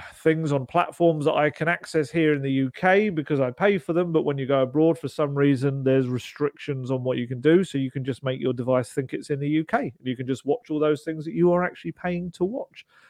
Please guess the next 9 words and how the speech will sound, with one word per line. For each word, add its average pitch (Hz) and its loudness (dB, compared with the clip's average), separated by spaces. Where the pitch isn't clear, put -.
Uh, 139 2
and 165 4
likewise, 180 4
you 175 -2
can 170 -6
also 170 0
access 170 -4
things 165 -2
from 170 -8